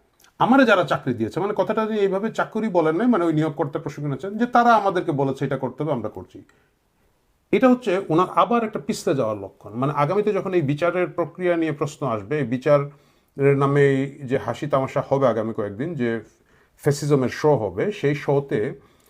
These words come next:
কে কোন ভূমিকা রাখবে, এগুলো কিন্তু আগামীতে ইতিহাসে প্রশ্ন আসবে। যখন প্রশ্ন আসবে, ডক্টর ইউনূসের আজকের সাক্ষাৎকার দিয়ে তারা রেফারেন্স দেবেন যে, "আমি তো কিছু জানি না।" এই সব কিছুই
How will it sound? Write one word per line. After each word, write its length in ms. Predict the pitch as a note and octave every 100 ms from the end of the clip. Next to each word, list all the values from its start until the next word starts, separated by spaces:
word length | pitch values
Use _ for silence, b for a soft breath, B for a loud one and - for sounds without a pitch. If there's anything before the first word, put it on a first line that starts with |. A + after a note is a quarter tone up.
| b -
কে 140 | D#3+
কোন 200 | D#3+ D3
ভূমিকা 280 | C3+ D3 D3
রাখবে, 260 | C3 B2+
এগুলো 200 | A#2+ A#2+
কিন্তু 180 | B2+ C#3+
আগামীতে 440 | A2+ A2+ A#2+ B2 D#3+
ইতিহাসে 360 | B2+ A#2 A#2
প্রশ্ন 320 | B2+ F3+ -
আসবে। 200 | E2 -
যখন 200 | F#2+ B2+
প্রশ্ন 260 | D3 D#3+ F3
আসবে, 180 | D3 F3
ডক্টর 240 | D3 D3
ইউনূসের 300 | C#3+ C#3+ C#3+
আজকের 260 | B2+ - C3+
সাক্ষাৎকার 460 | - C3+ C#3+ C#3
দিয়ে 120 | A#2+ B2
তারা 180 | A#2
রেফারেন্স 440 | A2+ B2 G3 G3+ -
দেবেন 200 | G#2 D#3+ b b b -
যে, 60 |
"আমি 160 | D3 F#3+
তো 80 | F#3
কিছু 220 | D3 A#2
জানি 260 | G2+ F2
না।" 100 | E2+ -
এই 80 | A2
সব 300 | - G#3 G#3
কিছুই 320 | F#3+ - D3+